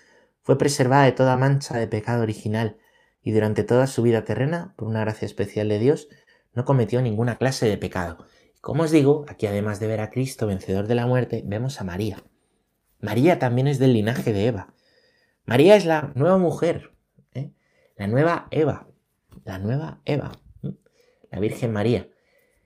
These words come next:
Ha sido preservada del pecado, sin mancha. ¿Por qué? Porque Cristo,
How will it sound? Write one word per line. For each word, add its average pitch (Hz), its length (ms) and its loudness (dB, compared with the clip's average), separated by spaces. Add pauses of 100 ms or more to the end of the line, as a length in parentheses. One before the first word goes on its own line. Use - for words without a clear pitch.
(440)
Ha - 60 -18
sido 143 380 2 (120)
preservada 110 960 0 (120)
del 95 280 -8
pecado, 98 580 -6 (140)
sin 196 320 0
mancha. 147 480 -2
¿Por - 160 -8
qué? 202 160 -2
Porque - 480 -6 (200)
Cristo, - 640 -4